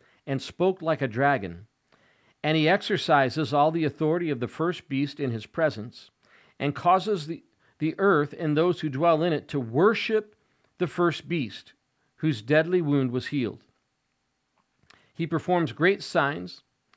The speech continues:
so that he even makes fire come down from heaven on the earth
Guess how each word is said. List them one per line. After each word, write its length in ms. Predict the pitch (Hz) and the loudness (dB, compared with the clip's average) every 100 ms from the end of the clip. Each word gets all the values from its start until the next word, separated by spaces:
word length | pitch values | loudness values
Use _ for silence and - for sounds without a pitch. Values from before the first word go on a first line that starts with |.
| _ _ _ | _ _ _
so 180 | - 165 | -4 0
that 160 | 160 | 2
he 60 | 151 | 2
even 380 | 156 190 214 208 | 0 0 0 2
makes 240 | 185 - | 0 -2
fire 400 | - 175 185 196 | -2 0 2 0
come 320 | 185 180 160 | -2 -2 0
down 300 | 151 160 180 | 2 2 2
from 200 | 156 143 | -2 -4
heaven 380 | 123 165 170 165 | -2 -2 -2 -6
on 240 | 143 147 175 | -4 -2 0
the 160 | 160 | 0
earth 280 | 120 120 | 0 -2